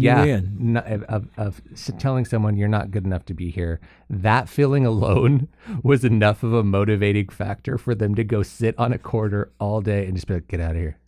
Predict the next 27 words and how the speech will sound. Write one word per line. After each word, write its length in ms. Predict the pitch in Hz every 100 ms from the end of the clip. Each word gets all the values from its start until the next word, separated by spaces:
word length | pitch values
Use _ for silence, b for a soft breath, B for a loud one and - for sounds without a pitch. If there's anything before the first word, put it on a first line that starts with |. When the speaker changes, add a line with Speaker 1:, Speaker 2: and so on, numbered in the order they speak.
| _ -
Speaker 1:
They 80 | 113
had 100 | 107
an 60 |
umbrella, 340 | 107 101 92 82
Speaker 2:
"You 60 |
Speaker 1:
right? 140 | 78 98
Speaker 2:
get 120 | 92
outta 160 | 90 87
here." 240 | 85 78 - - -
Yeah. 240 | 95 90 - -
Speaker 1:
They 80 |
had 40 | 139
Speaker 2:
What's 100 | 113
Speaker 1:
an 60 |
Speaker 2:
up? 40 | 107
Speaker 1:
umbrella, 280 | 92 87 85
right? 220 | 87 98 _ _ _ _ _ _ -
Speaker 2:
They, 120 | 104
they 300 | 104 98 113
did. 280 | 135 107 -
They 100 | 104
did. 180 | 95 90
Speaker 1:
Yeah, 80 | 107 -
see, 100 | 98
Speaker 2:
Yeah. 260 | 95 87 82
Speaker 1:
yeah. 100 | 85 - b b b b b 90
Speaker 2:
That, 240 | 92